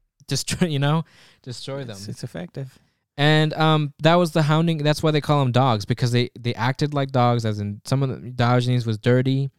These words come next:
Speaker 1: He would hound like dogs, like, as in the diatribe, and also because they were loyal to each other, the
Speaker 2: Yeah.
Speaker 1: cynics. They were loyal to each other. They roamed in packs in a way.
Speaker 2: Mm-hmm.
Speaker 1: And also they were, um,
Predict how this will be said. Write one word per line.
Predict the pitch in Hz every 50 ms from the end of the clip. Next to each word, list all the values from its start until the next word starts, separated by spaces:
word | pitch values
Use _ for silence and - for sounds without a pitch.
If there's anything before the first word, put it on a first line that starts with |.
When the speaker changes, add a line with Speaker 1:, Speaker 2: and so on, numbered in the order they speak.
| _ _ _ _ _ _ _ _ _ _ _ _
Speaker 1:
He | - 127
would | 127 120
hound | 98 120 120 131 139 139
like | 135 131 127
dogs, | - 123 120 123 120 123 123 123 - - - _ _ - -
like, | 123 110 107
as | 107 113 113 110
in | 110 107 104
the | 107 110
diatribe, | 104 120 120 120 120 117 - - 120 117 113 113 113 117 123 -
and | - 110 104 101 101 98 - -
also | - 127 135 139 - - 127
because | 120 117 113 - - 113 110 104 101 107 - - -
they | 117 120 120
were | 120 117
loyal | 110 110 113 120 120 120 117 113 110
to | - 117
each | 110 107 - -
other, | 107 98 95 90 95 104
the | 107 107
Speaker 2:
Yeah. |
Speaker 1:
cynics. | 107 - 117 110 104 98 113 - - -
They | - 117
were | 113 113
loyal | 117 123 131 143 151 160 151
to | - 160
each | 156 143 -
other. | 151 147 147 147 147 151 151 - _ _ _ _ _ _
They | - 120
roamed | 117 113 117 123 127 123 117
in | 113 110
packs | - - 117 120 123 117 - -
in | 120
a | 117
way. | 117 117 117 113 113 117 117 113 _ _ _ 139
Speaker 2:
Mm-hmm. | 131 127 139 131 127 131 127 - -
Speaker 1:
And | 120 117 110
also | 110 123 127 120 - 131 120
they | 120 120 117
were, | 117 113 113 113
um, | 104 110 107 107 107 107 104 104 104 101 107 113